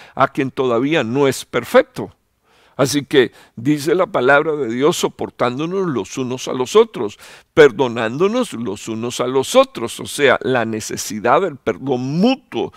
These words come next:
Y si alguno tiene queja contra otro, o sea, perdonarse si tenemos queja el uno contra el otro. Y de la manera en que Cristo nos perdonó,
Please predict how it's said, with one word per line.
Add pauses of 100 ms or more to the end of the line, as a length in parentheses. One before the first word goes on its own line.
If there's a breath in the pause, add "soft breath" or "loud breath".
(300 loud breath)
Y
si
alguno
tiene (220)
queja
contra
otro,
o
sea, (240 soft breath)
perdonarse
si
tenemos (160)
queja
el
uno
contra
el
otro.
Y
de
la
manera (280 loud breath)
en
que
Cristo
nos
perdonó,